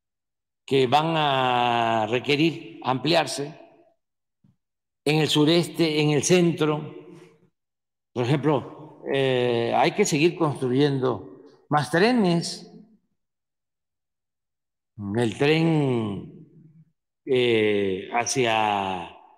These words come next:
el centro, hacia el norte del país, del tren de pasajeros. Eh, se tiene que, eh,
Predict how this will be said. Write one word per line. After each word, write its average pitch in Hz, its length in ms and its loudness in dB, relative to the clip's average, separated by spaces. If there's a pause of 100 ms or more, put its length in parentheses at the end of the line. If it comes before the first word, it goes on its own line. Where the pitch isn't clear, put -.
(180)
el 110 180 -4
centro, 185 500 0
hacia 117 200 -2
el 113 100 -2
norte 196 360 0
del 135 160 -2
país, 196 680 -2 (640)
del 127 140 0
tren 165 220 0
de 156 100 -2
pasajeros. 139 920 -4 (2000)
Eh, 127 920 0 (240)
se - 200 0
tiene 185 380 2
que, 117 840 0 (420)
eh, 110 640 -8